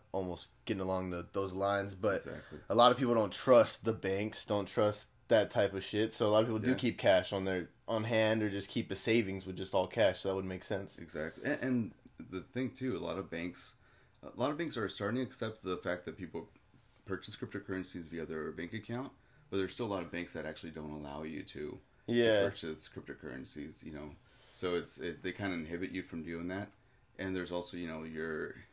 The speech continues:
Speaker 2: the customer that, you know, they, they're, they work at a restaurant, they get tips, um, and then they wanna go purchase cryptocurrencies via an A T M.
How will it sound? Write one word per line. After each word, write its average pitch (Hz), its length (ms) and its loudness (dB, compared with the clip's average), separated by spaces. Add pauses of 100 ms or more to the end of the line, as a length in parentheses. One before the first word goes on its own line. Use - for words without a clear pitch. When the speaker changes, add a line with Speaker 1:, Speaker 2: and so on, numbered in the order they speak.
(140)
Speaker 2:
the 90 160 -6
customer 87 480 -6
that, 85 340 -8
you 95 120 -8
know, 78 280 -10
they, 82 380 -8
they're, 82 360 -6 (280)
they 101 80 -8
work 101 220 -2
at 92 80 -4
a - 20 -4
restaurant, 85 640 -6
they 85 60 -12
get 80 260 -8
tips, - 440 -8 (500)
um, 73 480 -2
and 80 120 -6
then 76 200 -6
they 78 140 -6
wanna 80 280 -8
go 78 220 -4
purchase - 340 -10
cryptocurrencies 82 720 -12
via 82 260 -4
an 78 140 -8
A 85 80 -8
T 90 220 -10
M. - 180 -8